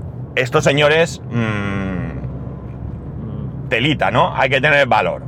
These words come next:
para empezar. Luego, <clears throat> con quien por naturaleza política podría gobernar, pues, la verdad, sinceramente, a mí me da la sensación que no quiere.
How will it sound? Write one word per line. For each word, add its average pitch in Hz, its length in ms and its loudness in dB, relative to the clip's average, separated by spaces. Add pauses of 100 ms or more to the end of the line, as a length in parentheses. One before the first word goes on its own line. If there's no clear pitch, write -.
para 104 100 2
empezar. 98 400 0 (640)
Luego, 147 460 6 (160)
<clears throat> 175 240 -2 (1080)
con 175 180 4
quien 165 260 2
por 160 160 6
naturaleza 165 640 4
política 196 420 4
podría 151 320 6
gobernar, 190 600 4 (460)
pues, 117 440 4 (400)
la 104 160 0
verdad, 123 320 4
sinceramente, 113 760 2 (400)
a 98 120 0
mí 113 120 2
me 120 80 4
da 120 100 6
la 120 120 2
sensación 143 760 0
que 95 120 0
no 131 100 4
quiere. 117 340 0